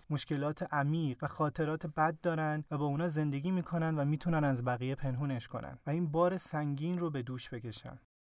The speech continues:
توی سالهای بعد من زیاد به اون تصادف فکر می‌کردم. هر سال توی سالگردش کلاه بیسبالی که موقع تصادف سرم بود رو می‌پوشیدم و به گذشته فکر می‌کردم. این بهم کمک می‌کرد که با زندگیم کنار بیام.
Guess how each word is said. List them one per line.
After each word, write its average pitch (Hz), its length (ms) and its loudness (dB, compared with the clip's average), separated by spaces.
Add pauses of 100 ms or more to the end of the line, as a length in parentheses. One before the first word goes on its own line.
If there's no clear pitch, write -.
توی 240 160 -2
سالهای 180 380 2
بعد 208 300 0
من 208 140 2
زیاد 175 420 2
به 170 60 2
اون 147 140 4
تصادف 131 480 -2
فکر - 320 -2
می‌کردم. 127 600 -2 (260)
هر 147 260 4
سال 175 480 6 (120)
توی 165 220 2
سالگردش 156 1040 2 (280)
کلاه 147 280 2
بیسبالی 147 840 0
که 151 400 0 (140)
موقع 135 200 2
تصادف 135 480 0
سرم 135 460 0
بود 143 240 -4
رو 156 400 4
می‌پوشیدم 156 720 0
و 139 320 2 (100)
به 135 120 -2
گذشته 131 500 -2
فکر - 320 -6
می‌کردم. 117 560 -8 (480)
این 220 80 -4
بهم 214 200 -2
کمک 185 360 0
می‌کرد 190 300 -2
که 165 100 -4
با 147 140 -2
زندگیم 139 520 -2
کنار 135 380 -2
بیام. 123 360 -8